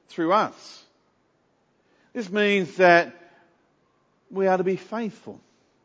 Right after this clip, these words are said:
to the task. Not so much trusting our own abilities, but trusting our God in our life. And because of the message of the cross,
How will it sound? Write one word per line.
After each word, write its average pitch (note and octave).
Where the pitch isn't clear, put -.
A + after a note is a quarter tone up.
to E3
the C#3+
task. -
Not C#4
so A#3+
much G3+
trusting G3
our D#3
own F3
abilities, F#3
but A3
trusting D#3+
our D3
God A2+
in C3+
our A#2+
life. G2+
And D#3+
because G3
of A3
the F#3+
message F3+
of F3
the F#3
cross, F#3